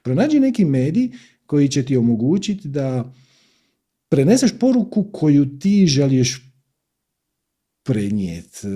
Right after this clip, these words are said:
Jedan od velikih teoretičara medija iz šezdesetih, Marshall McLuhan, je imao genijalnu misao da je,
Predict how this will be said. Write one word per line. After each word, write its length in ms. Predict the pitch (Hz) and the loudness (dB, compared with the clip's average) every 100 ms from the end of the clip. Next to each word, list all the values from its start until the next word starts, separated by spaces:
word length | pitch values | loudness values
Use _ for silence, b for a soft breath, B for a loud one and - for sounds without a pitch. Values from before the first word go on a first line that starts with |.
| 95 87 - | -8 -12 -10
Jedan 260 | 110 147 170 | -4 -2 -2
od 120 | 135 | 0
velikih 400 | 160 160 - 120 | 0 0 -2 -8
teoretičara 520 | 127 127 143 113 113 | -4 -4 -4 -6 -6
medija 360 | 113 143 110 104 | -2 -2 -2 -4
iz 60 | 98 | -6
šezdesetih, 640 | 110 101 113 131 104 95 | -8 -6 -4 -6 -6 -6
Marshall 340 | 113 123 101 | -4 -4 -6
McLuhan, 640 | 98 98 113 - 90 90 90 | -6 -6 -10 -10 -12 -12 -10
je 100 | 98 | -6
imao 240 | 113 117 | -4 -4
genijalnu 480 | 110 151 131 113 110 | -2 -2 -2 -2 -2
misao 440 | 123 170 - 131 | -2 -2 -4 -4
da 100 | 110 | -4
je, 180 | 101 87 | -6 -10